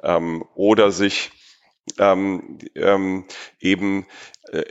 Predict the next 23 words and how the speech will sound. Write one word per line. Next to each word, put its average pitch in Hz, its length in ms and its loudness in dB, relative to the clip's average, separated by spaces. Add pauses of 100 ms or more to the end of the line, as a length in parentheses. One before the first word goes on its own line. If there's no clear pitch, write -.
(140)
regelkonform 117 1200 4
und, 107 580 0
äh, 101 220 6
und 101 300 -2
sozusagen 98 560 2
ethisch, - 680 0
äh, 92 340 4 (480)
ähm, 90 600 -2
nachvollziehbar 95 920 0
zu - 140 -4
verhalten. 95 540 2
Wir 82 80 0
sprechen 92 380 -6
da 85 100 2
über 82 220 0
Good 87 220 -6
Governance 92 560 2
oder 87 180 0
Compliance 87 800 0
in 82 100 -4
diesen 82 200 -4
englischen 92 400 -2
Begriffen. 78 520 -4